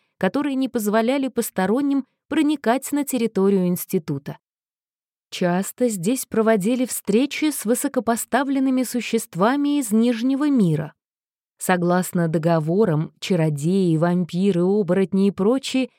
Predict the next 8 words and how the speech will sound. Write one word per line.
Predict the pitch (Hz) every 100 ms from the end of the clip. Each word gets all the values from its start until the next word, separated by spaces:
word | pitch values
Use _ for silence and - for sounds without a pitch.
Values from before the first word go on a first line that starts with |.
| _ -
могли | 226 226 311
в |
случае | - 240 285 - 269
нужды | 247 226 185 180 320 - _ -
искать | 220 247 - 247 302 285
убежище | 202 202 233 196 202 180
в | 175
святилище. | - 165 160 160 147 135 - -